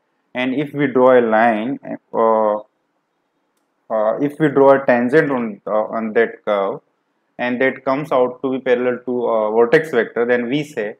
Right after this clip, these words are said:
that these lines or these curves are vortex lines, ठीक है। So basically vortex lines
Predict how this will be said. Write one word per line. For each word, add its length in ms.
that 220
these 300
lines 340
or 140
these 280
curves 380
are 300
vortex 460
lines, 340
ठीक 180
है। 60
So 80
basically 580
vortex 760
lines 720